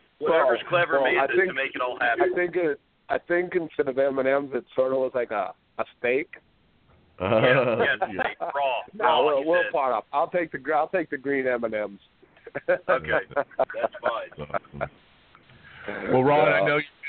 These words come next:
Speaker 3: busy, man.
Speaker 2: but
Speaker 3: I wanna
Speaker 2: Jason,
Speaker 3: thank
Speaker 2: I'm glad to be doing it.
Speaker 3: wanna thank you
Speaker 1: Thank
Speaker 3: for
Speaker 1: you,
Speaker 3: coming
Speaker 1: man.
Speaker 3: on the show,
Speaker 1: Thank you.
Speaker 3: brother, and, uh, best of luck this Saturday, man.
Speaker 2: Hey, I appreciate it, and, uh, looking forward to it.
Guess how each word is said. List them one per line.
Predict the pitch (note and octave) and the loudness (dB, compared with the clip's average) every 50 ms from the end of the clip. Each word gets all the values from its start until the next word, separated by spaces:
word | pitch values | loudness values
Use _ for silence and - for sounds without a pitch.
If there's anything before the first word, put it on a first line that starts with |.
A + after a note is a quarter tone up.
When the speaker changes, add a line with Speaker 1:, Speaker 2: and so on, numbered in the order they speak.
| - - - | -16 -14 -14
Speaker 3:
busy, | |
man. | C#3 C#3 - | -6 -2 0
Speaker 2:
but | B2+ C3 | 0 0
Speaker 3:
I | C#3+ | 2
wanna | C3+ D3+ D3+ D#3 D3 | 2 2 2 2 0
Speaker 2:
Jason, | - D3 | 0 0
Speaker 3:
thank | C#3+ C#3+ D3 C#3+ | 0 0 0 0
Speaker 2:
I'm | C3+ | 0
glad | C#3 C3+ C3+ C3 C3 | 0 0 0 0 -2
to | B2+ | -4
be | B2+ B2 | -8 -8
doing | A#2 A#2+ A#2 A2+ A2+ G#2+ | -4 0 0 0 0 -2
it. | G2+ - _ _ _ _ _ _ _ _ _ _ _ _ _ | -4 -8 _ _ _ _ _ _ _ _ _ _ _ _ _
Speaker 3:
wanna | A#2+ A#2+ B2 A2+ - | -12 -10 -10 -8 -6
thank | C3 B2+ B2+ A2+ A#2+ | -6 -6 -6 -2 0
you | B2+ | 0
Speaker 1:
Thank | C3 B2+ - | 0 0 -2
Speaker 3:
for | |
Speaker 1:
you, | - | -4
Speaker 3:
coming | C3 B2+ B2 | -6 -4 -4
Speaker 1:
man. | G2 G2+ | -4 -4
Speaker 3:
on | A2+ | -6
the | A#2+ - - | -8 -4 0
show, | A#2+ A2+ | 0 0
Speaker 1:
Thank | A#2 A#2 | 2 0
you. | G#2+ A#2+ | -4 -8
Speaker 3:
brother, | A#2 A#2+ A#2+ A#2+ A#2 _ | -8 -8 -10 -12 -12 _
and, | G#2+ A2 G#2+ G#2+ | -8 -6 -4 -2
uh, | A2 G#2+ G#2+ G#2+ G#2+ G2+ - - - - _ - | 0 2 2 2 0 -2 -4 -8 -20 -10 _ 0
best | D3+ D3 C#3+ - - | 0 0 0 -2 -6
of | D3 | -6
luck | C#3 C#3+ C#3+ C#3 - | -4 -4 -4 -4 -6
this | - B2+ - - | -10 -14 -8 -4
Saturday, | C#3 B2+ B2+ C3 B2+ B2 A#2 A2+ A2 | -2 0 0 0 -2 -4 -4 -6 -6
man. | A2+ A2+ A2+ A2+ A2+ A2+ - _ _ _ _ _ _ _ _ _ _ _ _ _ _ _ _ _ _ _ _ | -4 -4 -4 -6 -6 -10 -14 _ _ _ _ _ _ _ _ _ _ _ _ _ _ _ _ _ _ _ _
Speaker 2:
Hey, | A#2 B2+ B2 A#2+ A#2 G2+ - G#2 - | 0 2 2 4 2 0 -2 -6 -4
I | G#2+ G#2+ G#2+ A2 A2 A#2 | 0 2 4 4 4 4
appreciate | A#2 - - B2+ B2+ C3 B2 - C3 B2 A2+ A2 G2 | 2 0 -2 -4 -2 -2 -2 -2 0 0 2 0 0
it, | - - _ _ - | -2 -6 _ _ -10
and, | G#2+ F#2+ G2 G2+ G#2 A2 | -8 -6 -6 -4 0 2
uh, | A2 A2 | 2 2
looking | A2 A#2+ B2+ - C#3 B2+ | 2 0 -2 -4 -6 -4
forward | - - A2+ G#2+ G#2 G2+ - | 0 0 2 2 2 0 -2
to | - G#2 G2 | -4 -4 -4
it. | F#2 E2+ | -4 -6